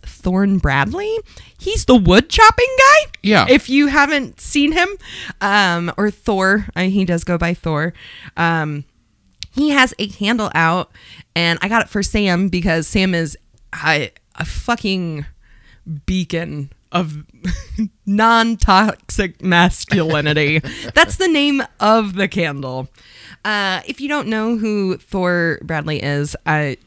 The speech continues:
Speaker 1: take a look. Like, uh, Bradley dot Thor
Speaker 2: Drink
Speaker 1: on
Speaker 2: it in.
Speaker 1: Instagram.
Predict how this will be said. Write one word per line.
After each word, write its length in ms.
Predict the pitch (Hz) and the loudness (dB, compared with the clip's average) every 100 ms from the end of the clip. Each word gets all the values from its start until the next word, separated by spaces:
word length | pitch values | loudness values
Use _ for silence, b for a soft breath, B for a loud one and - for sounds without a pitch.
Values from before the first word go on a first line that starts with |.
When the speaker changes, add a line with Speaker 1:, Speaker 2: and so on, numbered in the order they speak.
| _ _ _ _ | _ _ _ _
Speaker 1:
take 220 | - 240 143 | -6 -4 -4
a 40 | |
look. 420 | 104 113 117 - - | -6 -4 -4 -6 -12
Like, 420 | - 170 160 151 - | -4 0 0 0 0
uh, 260 | 170 160 - - | 0 0 -4 -14
Bradley 440 | 170 190 190 180 | -8 -4 -2 -2
dot 280 | 175 175 - | -4 -4 -4
Thor 400 | - 170 160 156 | -4 -4 -2 -2
Speaker 2:
Drink 220 | 151 160 156 | -2 -2 0
Speaker 1:
on 120 | 139 | 0
Speaker 2:
it 60 | |
in. 60 | 131 | 0
Speaker 1:
Instagram. 640 | - 165 151 147 147 151 | -2 -2 -2 -2 -2 -4